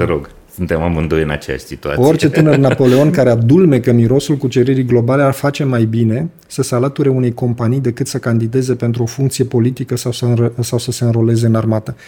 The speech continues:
Speaker 2: Cred, cred că e o idee foarte interesantă.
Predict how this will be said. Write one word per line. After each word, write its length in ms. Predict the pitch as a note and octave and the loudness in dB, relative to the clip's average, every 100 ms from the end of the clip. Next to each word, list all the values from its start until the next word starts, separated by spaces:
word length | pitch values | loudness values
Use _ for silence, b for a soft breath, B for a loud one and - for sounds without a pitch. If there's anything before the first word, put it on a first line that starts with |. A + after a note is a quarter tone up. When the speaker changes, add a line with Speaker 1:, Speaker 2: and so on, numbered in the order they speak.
| B B B - | B B B -18
Speaker 2:
Cred, 460 | - D3+ F#3+ B2+ - - | -4 0 2 0 -6 -4
cred 200 | D3 D#3+ | 0 2
că 100 | D3 | 4
e 40 | |
o 20 | B2+ | 2
idee 260 | A#2+ B2+ | 4 2
foarte 280 | A#2+ A#2 - | 2 -2 0
interesantă. 680 | A2 A2+ G#2+ - A2 A#2 | 0 0 -2 -2 -4 -4